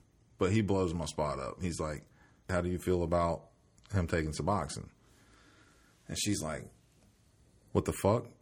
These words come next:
It's Suboxone." And then she researches it. Bam. I'm out the door, like, within three days. She's, she's like, "I can't fucking handle this. Listen, if you're just smoking weed,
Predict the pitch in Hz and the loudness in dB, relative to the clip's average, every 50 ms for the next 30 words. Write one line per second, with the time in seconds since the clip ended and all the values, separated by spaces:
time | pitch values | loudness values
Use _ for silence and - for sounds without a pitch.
0 | - - 90 - - 87 82 101 117 113 - - - - - - - - - _ | -4 -2 0 0 0 2 2 4 2 2 0 -2 -6 -10 -10 -14 -18 -20 -20 _
1 | _ _ _ _ _ _ _ - - 82 85 82 78 - - 113 120 104 95 90 | _ _ _ _ _ _ _ -8 -4 -2 0 0 0 2 2 2 2 2 2 2
2 | 90 - - 85 85 76 87 82 82 92 90 85 - 76 78 95 98 92 82 76 | 0 2 2 2 2 2 0 0 2 0 0 0 -2 -2 0 0 0 0 0 -2
3 | 71 - - _ _ - - - - - - - - - - - - 101 107 101 | -6 -10 -14 _ _ -8 -8 -8 -12 -20 -20 -20 -20 -20 -8 -2 0 2 4 4
4 | 87 80 76 80 71 92 104 104 98 87 85 82 80 80 73 - - - - 92 | 2 2 0 0 2 4 4 4 4 2 0 -2 -2 -4 -4 -8 -10 -2 -2 0
5 | 90 92 90 85 76 - 90 95 87 82 87 90 90 82 78 73 - 87 87 85 | 0 0 -2 -4 -4 -2 -2 -2 0 0 0 0 0 -2 -2 -4 -2 -2 -2 -2
6 | 80 73 - - - 87 85 80 78 73 73 71 65 65 76 80 80 73 76 73 | -4 -4 -6 -4 -4 -4 -4 -2 -4 -4 -4 -6 -6 -4 -4 -4 -4 -4 -4 -6
7 | 71 - - 73 71 71 78 85 85 80 76 73 69 71 80 85 80 71 85 80 | -6 -6 -8 -8 -6 -4 -4 -4 -4 -4 -4 -6 -6 -4 -4 -4 -2 -2 -2 -4
8 | 73 71 85 87 80 78 73 - - 82 80 80 76 73 76 82 92 92 90 87 | -4 -4 -4 -4 -4 -4 -6 -6 -4 -4 -4 -4 -4 -4 -2 -2 -2 -2 -2 -2
9 | 85 85 78 | -2 -4 -6